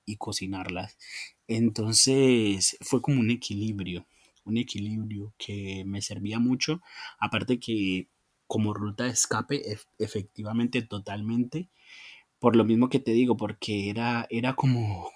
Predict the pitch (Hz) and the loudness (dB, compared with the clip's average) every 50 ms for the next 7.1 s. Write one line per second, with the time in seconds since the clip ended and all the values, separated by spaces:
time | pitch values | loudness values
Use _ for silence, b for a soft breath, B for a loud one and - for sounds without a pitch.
0 | - - - 113 110 110 104 104 104 107 107 107 110 104 - 135 131 120 110 107 | -16 -12 -6 -4 -4 -4 -2 -4 -4 -4 -4 -4 -4 -4 -4 -4 -4 -4 -4 -4
1 | 95 85 104 101 110 110 107 107 101 - - - 104 101 101 107 110 113 123 147 | -6 -8 -6 -4 -4 -2 -2 -2 -2 -4 -4 -6 -8 -8 -6 -6 -6 -4 -4 -6
2 | 156 B B B B B B B B B - 123 120 120 131 131 127 - - 120 | -8 B B B B B B B B B 0 2 2 2 2 0 -4 -4 -4 -4
3 | - 127 127 123 123 131 143 151 156 170 180 - 120 113 113 107 - 110 98 98 | -4 -2 -2 0 0 0 0 -2 -2 -4 -4 -4 -4 -4 -2 -2 -2 -2 -4 -4
4 | - 101 98 - - 113 117 117 117 117 117 113 113 113 117 120 123 135 135 120 | -6 -8 -8 -6 -4 -4 -2 0 0 0 -2 -2 -4 -4 -2 0 0 -2 -2 -2
5 | 104 104 101 98 - 110 104 104 110 110 110 123 120 110 104 95 - - 95 104 | -4 -6 -6 -6 -4 -4 -4 -2 -2 -4 -4 -4 -6 -6 -6 -6 -6 -6 -6 -6
6 | 107 117 113 104 95 92 - 95 92 107 104 101 107 113 120 120 127 123 131 143 | -6 -6 -6 -6 -6 -8 -8 -10 -8 -8 -8 -8 -8 -6 -6 -6 -4 -4 -4 -4
7 | 160 175 | -4 -6